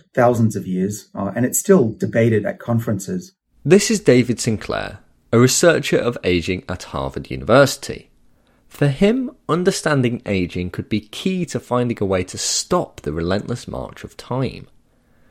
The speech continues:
Speaker 2: And one aspect of aging, down at the cellular level,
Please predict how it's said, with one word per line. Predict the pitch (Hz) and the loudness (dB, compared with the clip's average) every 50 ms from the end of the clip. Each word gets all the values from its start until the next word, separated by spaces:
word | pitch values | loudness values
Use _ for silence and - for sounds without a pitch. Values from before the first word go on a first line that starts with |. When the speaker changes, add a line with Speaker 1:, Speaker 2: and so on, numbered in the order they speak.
| _ _ _ _ _ | _ _ _ _ _
Speaker 2:
And | - 98 101 107 | -4 -2 0 4
one | 120 156 208 233 | 6 6 6 6
aspect | 220 185 - - - 82 78 - - - | 4 2 0 0 -2 -2 -2 -2 -4 -8
of | 76 - | -4 -2
aging, | 67 71 73 71 - 85 98 120 131 131 _ _ _ _ _ _ | -2 -2 -2 -4 -2 -2 -2 -2 -2 -6 _ _ _ _ _ _
down | - 139 156 160 156 | -4 -4 -2 -2 -4
at | - | -4
the | - - | -6 -8
cellular | - - - - - 180 180 180 175 165 151 147 139 | -8 -6 -8 -6 -4 -2 -2 0 0 2 2 2 4
level, | 139 139 131 131 131 - 107 117 - - | 4 4 4 2 2 0 -6 -6 -6 -8